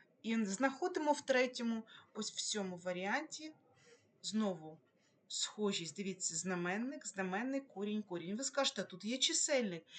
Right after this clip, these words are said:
Якщо в чисельнику відсутній корінь, то чисельник може бути будь-яким. Умову він не потребує. Тобто увагу на,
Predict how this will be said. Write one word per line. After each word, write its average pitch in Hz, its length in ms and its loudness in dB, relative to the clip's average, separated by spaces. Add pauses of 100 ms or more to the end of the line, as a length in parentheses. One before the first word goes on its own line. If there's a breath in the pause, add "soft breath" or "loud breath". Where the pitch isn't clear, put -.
(220 loud breath)
Якщо 392 260 4
в 403 60 -4
чисельнику 240 600 4
відсутній 254 460 0
корінь, 302 360 4
то 240 80 -2
чисельник 254 500 2
може 233 260 2
бути 202 260 -6
будь-яким. 180 760 -6 (680 loud breath)
Умову 254 440 4
він 185 340 -2
не 247 140 4
потребує. 240 800 0 (640 loud breath)
Тобто 330 300 -2
увагу 302 360 6
на, 233 400 0